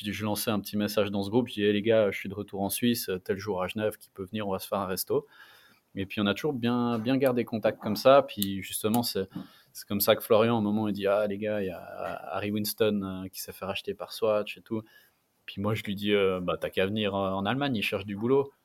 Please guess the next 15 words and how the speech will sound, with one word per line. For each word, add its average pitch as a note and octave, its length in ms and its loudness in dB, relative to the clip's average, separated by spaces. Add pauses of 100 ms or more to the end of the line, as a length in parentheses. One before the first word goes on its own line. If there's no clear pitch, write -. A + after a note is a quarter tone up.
(440)
Puis G2 200 -8
il F#2+ 40 -6
dit, F#2+ 240 -4
euh, « F2+ 300 -6 (320)
Ah D#3+ 280 2
ouais, A#2+ 320 6
bah, G2 120 -6
je - 100 -8
vais F#2+ 80 0
y F2+ 40 -2
réfléchir. » A#2 600 2
Puis F#2 200 -10
tu G#2 180 -2
sais, - 0 -
c'est F#2 180 -8